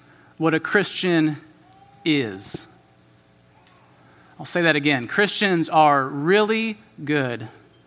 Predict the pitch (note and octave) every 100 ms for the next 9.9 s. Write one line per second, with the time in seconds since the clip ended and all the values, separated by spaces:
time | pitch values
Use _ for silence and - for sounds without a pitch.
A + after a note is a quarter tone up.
0 | _ _ _ _ _ - D#3 - G3 A#3+
1 | A#3 G#3 G3 G3 F3+ E3+ E3+ B3 C#4+ D4
2 | B3 A3+ D#4+ - - _ _ _ _ _
3 | D#3+ A#2 B2+ C3 C3+ C#3+ C#3+ - B3+ A#3+
4 | - G#3 G3 G3 - - _ G3+ G3+ E3
5 | F3 F3 F3 E3+ F3 - - G3+ F#3+ A3
6 | F3+ E3 D3 C#3 C#3 C#3 - - D3+ D#3+
7 | A3 B3 A3 F#3 F3+ F3+ E3+ D#3 C#3+ E3
8 | F#3+ F3+ F#3 - E3+ D#3 D3+ D3+ D3+ -
9 | - F3+ G#3+ - G3+ D#3+ B2 B2